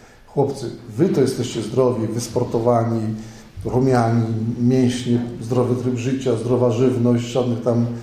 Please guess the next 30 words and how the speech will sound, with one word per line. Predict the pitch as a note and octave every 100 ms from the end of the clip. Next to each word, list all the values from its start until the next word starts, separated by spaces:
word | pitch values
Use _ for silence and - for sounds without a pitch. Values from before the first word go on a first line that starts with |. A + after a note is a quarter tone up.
| - - -
e, | A2 A2
toksyn, | - C3 - - B2+ A#2+
żadnych | A#2+ A2+ A2+
alkoholów, | A#2+ A2 A2+ B2 A#2+ A#2+ - - A#2+
narkotyków, | A#2+ A#2+ B2+ B2+ A#2 C3 A#2+
ża-, | C3 A2+ G#2+
żadnych | A#2 A2+ A#2+ A2+ -
tam | A#2
po | A#2 A#2+
nocach | A#2 A#2 A2
niedospania”, | A#2 A#2+ - C3+ B2+ B2 A#2+ A#2+ - - - - -
a | A2+
wszystko | - - B2+
jest | -
przeciwnie | - - A#3 A#2 G2 G2 - - - B2 A#2+ A2
niż | -
to | A#2
mówię, | A2+ G#2
ale | A2 G#2+
tak | B2
specjalnie | - A#2+ F3 A#2+
mówię, | G#2+
zaraz | A2 G#2+ - - - - -
powiem | A#2+ G#2+
dlaczego. | G#2 G#2+ G2+
Więc | A#2+ A#2
mówię, | B2+ B2 - - - - -
opisuję | C3 C#3+ - G#3+ G3+ -
zaprzeczenie | B2+ E3 - G3 - C#3+ A#2 A2+
ich, | - -